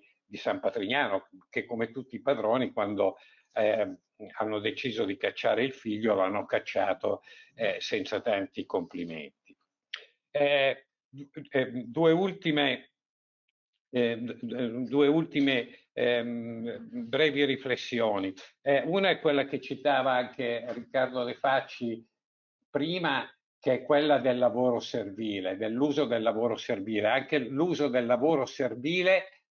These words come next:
eh, continua a essere, eh, un must, eh, proposto anche per i detenuti, il lavoro gratuito servile. Anche questo è un, eh, è, è una forma di schiavitù, una forma di catena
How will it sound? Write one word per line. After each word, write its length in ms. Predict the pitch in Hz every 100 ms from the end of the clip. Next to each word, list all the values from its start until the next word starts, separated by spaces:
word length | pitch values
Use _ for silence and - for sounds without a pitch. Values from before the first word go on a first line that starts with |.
| _
eh, 320 | 131 123 113 - _
continua 680 | - 147 127 - 170 190 165
a 100 | 123
essere, 720 | 143 156 - 175 170 165 147 - - _
eh, 320 | - 131 123 -
un 240 | 143 135
must, 540 | 139 151 170 175 - 175 175 160 - _ -
eh, 320 | 135 127 123 127
proposto 720 | 143 120 160 180 190 - 151
anche 380 | 131 147 131 156
per 180 | 147 127
i 100 | 120
detenuti, 720 | 117 110 107 98 90 87 98
il 80 | 98
lavoro 420 | 113 135 165 135
gratuito 720 | 131 127 123 151 156 147 135
servile. 640 | - 127 110 107 107 95 104
Anche 440 | 139 151 151 139
questo 540 | - 180 196 - 160
è 160 | 135 131
un, 400 | 147 139 156 131 117 _ _ -
eh, 640 | - 127 123 123 117 110 107 _ _
è, 960 | - 143 135 135 127 123 120 120 113 107 _ _
è 160 | 143 131
una 400 | 127 143 135 123
forma 500 | - 170 165 147 135
di 120 | 113
schiavitù, 640 | - - 135 120 - 202
una 160 | 196 120
forma 340 | - 135 131
di 160 | 120 120
catena 720 | - 110 - 151 156 170